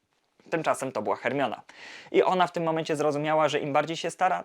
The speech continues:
tym bardziej odtrąca tych, o których bliskość zabiega. Jej starania legły w gruzach i poczuła, że dla niej nie ma szans na przyjaźń i to ją ostatecznie złamało i załamało,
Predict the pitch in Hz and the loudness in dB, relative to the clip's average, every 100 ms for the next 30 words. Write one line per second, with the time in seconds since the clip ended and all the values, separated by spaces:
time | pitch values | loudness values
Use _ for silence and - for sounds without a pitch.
0 | - 220 175 156 147 139 - 139 123 107 | -4 -2 2 2 2 -2 2 0 0 0
1 | 135 - - - 127 - - - - - | -2 2 -2 0 -2 -2 -6 -8 -8 -8
2 | - 113 131 139 98 - - - - - | -8 0 2 2 -2 -8 -16 -20 -4 2
3 | 240 - 180 170 147 113 98 143 180 247 | 2 4 4 6 4 2 0 -2 2 4
4 | 226 202 190 - 330 - 143 - 156 147 | 6 6 4 2 -4 -2 -4 0 0 0
5 | 131 143 175 175 175 202 247 254 220 - | 0 2 0 0 -2 -2 -2 -2 -4 -4
6 | 214 208 208 - 226 202 160 - 202 226 | -6 -6 -8 -2 4 4 2 -4 0 2
7 | 240 226 226 202 226 220 196 143 160 208 | 4 2 0 0 0 0 -2 2 4 6
8 | 220 214 208 196 180 196 202 220 208 127 | 6 6 4 2 0 2 2 4 4 2